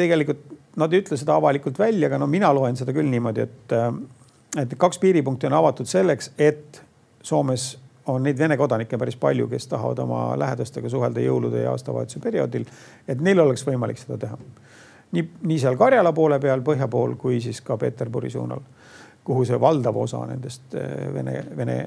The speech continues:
Vene päritolu või Vene kodanikke siis, kes Soomes viibivad, nagu siis suhtleb. Ja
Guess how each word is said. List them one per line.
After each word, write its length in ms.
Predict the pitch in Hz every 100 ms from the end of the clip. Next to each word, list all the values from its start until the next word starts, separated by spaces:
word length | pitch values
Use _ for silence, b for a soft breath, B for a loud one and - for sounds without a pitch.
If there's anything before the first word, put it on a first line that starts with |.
| -
Vene 260 | 143 151 135
päritolu 480 | 139 135 139 127 123
või 100 | 120
Vene 160 | 123 123
kodanikke 480 | 127 123 113 113 -
siis, 220 | 131 123
kes 160 | 139 -
Soomes 240 | 127 123
viibivad, 480 | 120 123 - - - - -
nagu 460 | - 90 90 -
siis 200 | 127 131 -
suhtleb. 320 | 131 - - _ B B B B B B B 147
Ja 260 | 143 147